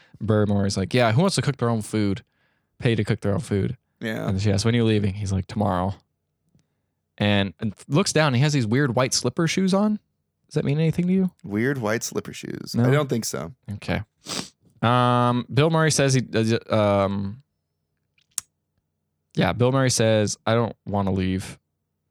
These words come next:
Speaker 1: And then ScarJo says, "We could stay here and start a jazz band."
Speaker 2: <laughs>
Speaker 1: Just joking.
Speaker 2: Right. They don't know jazz.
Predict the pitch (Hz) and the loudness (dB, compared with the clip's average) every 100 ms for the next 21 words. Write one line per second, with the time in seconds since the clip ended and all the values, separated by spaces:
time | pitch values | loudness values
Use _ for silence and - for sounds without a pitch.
0 | _ _ _ _ _ _ _ 101 98 92 | _ _ _ _ _ _ _ -2 -2 -2
1 | - 95 101 98 101 101 - 113 - - | -2 -2 -2 -2 -2 -2 -2 -4 -6 -2
2 | 120 139 135 147 147 - - 220 95 113 | 0 2 2 2 2 2 2 2 0 -2
3 | 147 - _ - 180 143 127 123 104 92 | -2 -6 _ -4 -2 0 -2 -2 -2 -2
4 | - 107 104 _ _ - 117 101 98 - | -2 -4 -8 _ _ -6 -2 0 -2 -6
5 | - 135 117 98 98 92 101 110 | -2 0 0 -2 -2 -2 -2 -6